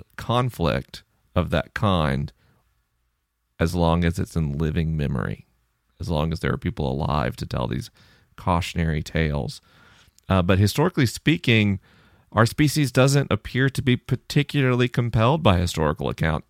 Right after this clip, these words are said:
Even when we know history, we tend to repeat it.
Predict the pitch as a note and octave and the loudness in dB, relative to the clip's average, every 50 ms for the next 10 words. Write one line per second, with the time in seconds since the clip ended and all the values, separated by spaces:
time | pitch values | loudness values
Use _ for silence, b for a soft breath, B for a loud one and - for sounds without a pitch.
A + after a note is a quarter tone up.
0 | - G2 A2 C#3+ D3+ F3 F3 D#3+ C3 A#2 A2+ A2+ A2 G#2+ G2+ G2 G#2 B2 F3 G#3 | -4 0 2 2 2 2 2 4 4 4 4 4 4 4 4 4 4 4 4 4
1 | B3 G3+ - - - - - - - - - - - _ b b b b b b | 2 0 0 -2 -2 -4 -6 -6 -4 -4 -4 -6 -8 _ b b b b b b
2 | b b b - G2+ F#2 - - - F#2+ E2+ E2+ D#2+ - - D2+ B1+ C#2 D#2 - | b b b 0 0 0 0 0 0 2 2 2 0 -2 -2 -4 -2 -4 -6 -6
3 | - - B2+ D#3 - F2+ G#2+ - - - | -4 -4 -2 0 0 0 -2 -2 -6 -14